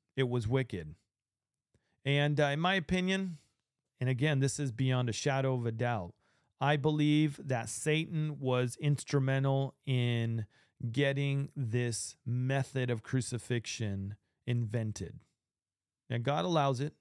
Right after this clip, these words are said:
Uh, uh, obviously, God has a predetermined plan, but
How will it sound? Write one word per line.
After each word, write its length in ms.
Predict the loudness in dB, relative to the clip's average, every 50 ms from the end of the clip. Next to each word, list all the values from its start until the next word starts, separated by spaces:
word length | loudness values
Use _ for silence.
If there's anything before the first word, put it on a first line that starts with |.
| _ _ -10
Uh, 100 | -10 -10
uh, 280 | -6 -4 -4 -4 -4 -4 -6
obviously, 420 | -6 -4 -2 -2 -4 -2 -4 -4
God 280 | -2 -2 -2 -2 -2 -2
has 180 | -2 -2 -4
a 60 | -4
predetermined 720 | -6 -4 -4 -4 -4 -4 -6 -6 -6 -6 -4 -4 -6 -8 -10
plan, 400 | -8 -8 -6 -6 -6 -6 -8 -8
but 240 | -8 -8 -8 -8